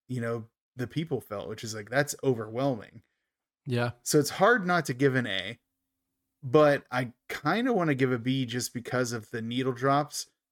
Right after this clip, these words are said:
Speaker 1: like, just using, like, classic A C D C songs and not doing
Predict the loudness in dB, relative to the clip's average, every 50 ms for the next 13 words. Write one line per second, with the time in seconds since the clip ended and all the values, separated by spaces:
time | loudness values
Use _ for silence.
0 | _ -6 -6 -4 -2 -2 -2 -2 -2 0 -2 -2 0 0 0 -2 -2 -4 -8 -8
1 | -6 -4 -4 -2 -2 -2 -4 -4 -4 -4 -4 -2 -2 -2 -4 -6 -6 -6 -8 -8
2 | -6 -6 -4 -2 -2 -2 -2 -2 -4 -6 -10 _ _ _ _ _ -2 0 0 0
3 | 0 -2 -2 -2 0 0 0 -2 -2 -4 -8 -18 _ _ _ _ _ _ _ -20
4 | -10 -4 -2 -2 -2 -2 -4 -6 -8 -10 -12 -14